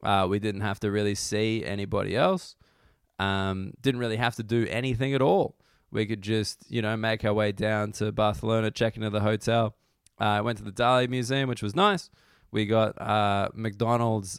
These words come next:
at some, like, crazy Spanish mall type scenario. Like, it was kinda, kinda like a shopping center, but also like a strip mall. It had the biggest sex toy shop I've ever seen.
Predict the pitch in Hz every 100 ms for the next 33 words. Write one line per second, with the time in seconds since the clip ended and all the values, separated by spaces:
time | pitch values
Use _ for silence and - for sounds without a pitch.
0 | - 107 - 113 107 107 101 98 - _
1 | _ _ _ - - 120 120 120 104 110
2 | 107 104 95 _ _ - - - 110 110
3 | 110 107 101 - - - _ _ _ -
4 | 107 113 120 117 113 107 - 107 104 -
5 | - - 113 110 104 101 101 92 92 101
6 | 107 107 - 123 120 113 104 95 _ _
7 | _ _ - 139 131 120 107 98 - 147
8 | - 117 117 - 135 127 131 123 117 117
9 | 117 113 104 95 - - 139 135 131 123
10 | 123 123 120 - _ - 113 113 104 95
11 | 127 120 113 - 123 113 - 120 113 -
12 | 123 117 - 107 107 110 104 98 - 135
13 | 131 131